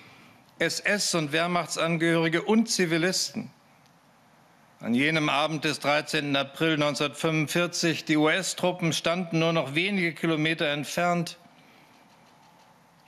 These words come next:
mehr als tausend wehrlose, von Zwangsarbeit, Hunger, Kälte gezeichnete K-Z-Häftlinge hier in die Feldscheune des Guts Isenschnibbe trieben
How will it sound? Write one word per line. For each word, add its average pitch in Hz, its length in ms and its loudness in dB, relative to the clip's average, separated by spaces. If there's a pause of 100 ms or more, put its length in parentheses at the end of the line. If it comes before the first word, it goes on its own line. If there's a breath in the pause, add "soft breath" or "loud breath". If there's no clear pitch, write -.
(140)
mehr 160 240 0
als 135 240 -4
tausend 160 760 0
wehrlose, 151 840 2 (580 loud breath)
von 127 220 -10
Zwangsarbeit, 156 1160 0 (600)
Hunger, 160 400 2
Kälte 165 520 0
gezeichnete 151 680 -2
K-Z-Häftlinge 139 1120 -2 (1300 loud breath)
hier 156 220 2
in 143 80 2
die 131 100 2
Feldscheune 135 760 0
des 123 220 -2
Guts 135 320 0
Isenschnibbe 135 680 2
trieben 127 580 2